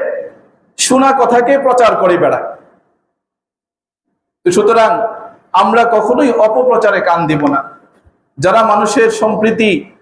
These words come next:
মানুষের সুশৃঙ্খল আব-, সুশৃঙ্খলবদ্ধ জীবনকে নষ্ট করতে চায়, এরকম শোনা কথা শুনিয়ে এই সমস্ত কথায় আমরা কখনোই কান দেব না।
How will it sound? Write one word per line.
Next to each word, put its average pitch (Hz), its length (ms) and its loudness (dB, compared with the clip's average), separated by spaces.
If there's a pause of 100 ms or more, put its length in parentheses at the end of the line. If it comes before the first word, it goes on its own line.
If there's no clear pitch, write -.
(160)
মানুষের 220 460 2
সুশৃঙ্খল 233 680 0 (400)
আব-, 196 320 2 (680)
সুশৃঙ্খলবদ্ধ 233 800 0 (100)
জীবনকে 226 420 0
নষ্ট 214 280 0
করতে 277 340 0
চায়, 208 300 2 (400)
এরকম 226 320 0
শোনা 240 280 0
কথা - 300 0
শুনিয়ে 220 640 -2 (320)
এই 190 100 2
সমস্ত 220 340 0
কথায় 202 340 0
আমরা 196 240 0
কখনোই 202 360 0
কান 190 240 0
দেব 156 200 0
না। 143 300 -2